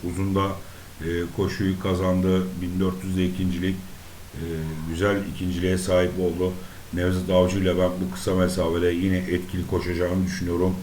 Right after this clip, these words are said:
İkinci tercihim dört nolu safkanımız. Sonradan üç nolu Okazi diyeceğiz Muhammed Mirbilgin'le. Ve de son olarak da yedi nolu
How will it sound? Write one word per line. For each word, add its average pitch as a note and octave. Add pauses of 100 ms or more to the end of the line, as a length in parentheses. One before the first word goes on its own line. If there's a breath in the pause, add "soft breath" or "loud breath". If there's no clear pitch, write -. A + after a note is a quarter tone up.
(200)
İkinci E2+
tercihim D#2+
dört F2+
nolu E2
safkanımız. F2 (500 loud breath)
Sonradan F#2 (140)
üç F#2+
nolu F#2
Okazi G2
diyeceğiz F#2
Muhammed F2 (100)
Mirbilgin'le. F2+ (600 loud breath)
Ve F#2+
de G2 (140)
son G#2
olarak D#2
da G2
yedi F#2+
nolu F2